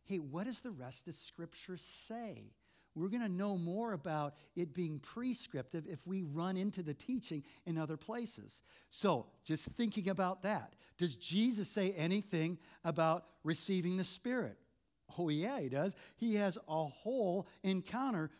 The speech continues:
with a guy named Nicodemus. We preached on that a couple weeks ago. And he talks about, "Hey, Nick, you gotta be born again. What are you talking about? I can't be born again. I can't, uh, enter again in my mother's womb." He said, "I'm not talking about natural birth. I'm talking about spiritual birth."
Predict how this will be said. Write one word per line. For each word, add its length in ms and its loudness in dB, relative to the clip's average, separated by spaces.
with 140 2
a 60 2
guy 240 2
named 200 0
Nicodemus. 600 0
We 80 -2
preached 280 -6
on 100 -2
that 120 0
a 60 -2
couple 320 -4
weeks 260 0
ago. 380 -4
And 80 2
he 80 6
talks 380 -2
about, 240 4
"Hey, 140 4
Nick, 260 2
you 80 0
gotta 160 2
be 120 2
born 380 0
again. 280 -2
What 80 -4
are 20 0
you 80 0
talking 420 -4
about? 320 0
I 80 0
can't 180 2
be 140 0
born 420 0
again. 220 0
I 80 0
can't, 240 0
uh, 240 2
enter 220 2
again 260 2
in 80 2
my 100 2
mother's 340 0
womb." 320 2
He 60 2
said, 140 -2
"I'm 80 -2
not 160 -4
talking 400 0
about 180 2
natural 600 4
birth. 260 -2
I'm 100 -2
talking 300 0
about 200 0
spiritual 600 -2
birth." 180 -2